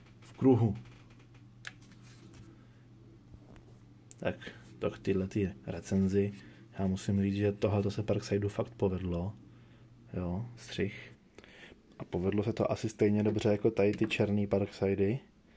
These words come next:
Konkrétně ta vrtačka černá, to je, to je taky luxusní. Tohle se povedlo taky. Jo, samozřejmě jsou věci, které se nepovedly, třeba Akuflexa zelená, to mám teďka na reklamaci, ale tohle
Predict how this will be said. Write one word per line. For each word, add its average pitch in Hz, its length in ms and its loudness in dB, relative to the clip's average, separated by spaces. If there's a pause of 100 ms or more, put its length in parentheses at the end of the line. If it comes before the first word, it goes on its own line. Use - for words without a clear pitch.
(680)
Konkrétně 104 400 0
ta 104 140 4
vrtačka 98 680 0
černá, 95 600 -2
to - 100 -4
je, 95 60 0
to - 200 -6
je 98 80 2
taky 104 220 -2
luxusní. 104 680 -2 (300)
Tohle 107 200 -2
se 101 100 0
povedlo 101 400 2
taky. 95 380 -2 (240)
Jo, 85 140 -2
samozřejmě 92 320 -2
jsou 95 120 -2
věci, 95 160 2
které 95 160 -2
se - 120 -2
nepovedly, 92 460 -2
třeba 95 280 0
Akuflexa 95 720 -2
zelená, 95 520 0 (420)
to - 100 -6
mám 95 80 -2
teďka 90 240 -4
na 90 100 0
reklamaci, 95 680 -2 (540)
ale 85 480 -2 (140)
tohle 85 240 -2